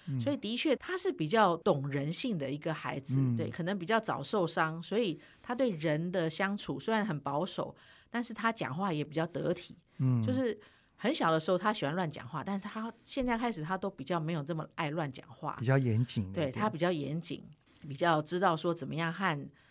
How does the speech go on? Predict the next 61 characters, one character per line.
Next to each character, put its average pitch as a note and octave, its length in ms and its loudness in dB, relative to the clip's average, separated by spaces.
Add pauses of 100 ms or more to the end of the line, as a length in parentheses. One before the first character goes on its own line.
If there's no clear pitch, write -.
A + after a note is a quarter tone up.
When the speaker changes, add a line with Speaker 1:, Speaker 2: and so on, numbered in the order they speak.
(260)
Speaker 2:
呃， B2+ 240 -6
一 D#3 80 -4
个 D3+ 120 0
新 G#3 240 -2
的 F#3 100 0
地 E3+ 160 0
方 D#3 320 -2
要， E3+ 240 0 (320)
要 F3 160 0
谨 C#3 260 -4
言 C#3+ 160 -2
慎 A3 240 4
行， C3 380 -2
这 B3+ 100 -4
件 B3 160 2
事 B3+ 140 0
情 F3+ 160 -2
可 D#3+ 80 -4
能 D3 160 -2
是 F3 80 -6
他 G3+ 180 0
自 A3 120 -4
己 D#3+ 100 0
学 C3+ 240 -2
到 F3 160 2
的 A#2+ 100 -6
一 D3+ 80 -2
些 D3+ 320 0
收 E3+ 280 4
获。 F3 340 2 (380)
Speaker 1:
嗯。 A#2+ 200 4
Speaker 2:
对。 A2+ 160 -2 (420)
Speaker 1:
哎 C3+ 60 2
呦， A#2+ 100 4
等 A#2+ 200 4
一 - 20 6
下 C#3 260 6
那 C3+ 140 6
个 B2 200 4
我 A#2 80 2
们 A#2 500 4 (240)
录 C#3+ 240 6
完 A2+ 180 0
音 A#2 220 2
哈， A2+ 240 0
我 A2+ 160 0
一 - 20 2
定 B2 80 2
要 B2+ 140 8
给 A#2 160 2
小 - 240 4
熊 B2 100 6
妈 B2+ 160 8
抱 A#2+ 280 6
一 G#2 80 0
个。 - 120 -4
Speaker 2:
好， G#3 180 4
谢 - 220 6
谢。 - 320 6 (380)
Speaker 1:
真 D3 200 12
的， C3+ 320 8